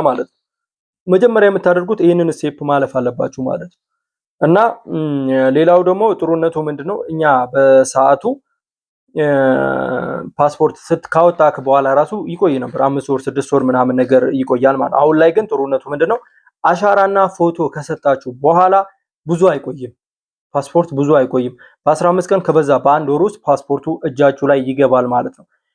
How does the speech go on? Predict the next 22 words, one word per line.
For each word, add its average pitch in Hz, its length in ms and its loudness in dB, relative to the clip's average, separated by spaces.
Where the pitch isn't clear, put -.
ኤኒዌይ 240 360 6
እነዚህ 202 400 0
ነገሮች 185 380 0
ጨረስኩና 165 500 0
እኔ 160 140 -2
እዛ 147 160 0
ቦታ 147 260 -2
ላይ 135 160 4
አሁን 143 200 4
ያልኳችሁ 143 420 0
ሰውዬ 135 320 -2
ጋር 147 280 2
ደረስኩኝ 156 460 0
ማለት 147 260 0
ነው። 208 120 0
ወረቀቴን 185 540 2
እንዳልኳችሁ 156 600 -2
ሶስት 143 260 -6
ወረቀቱን 139 440 -4
ሰጠሁት 127 380 -4
ማለት 131 260 0
ነው። 180 100 0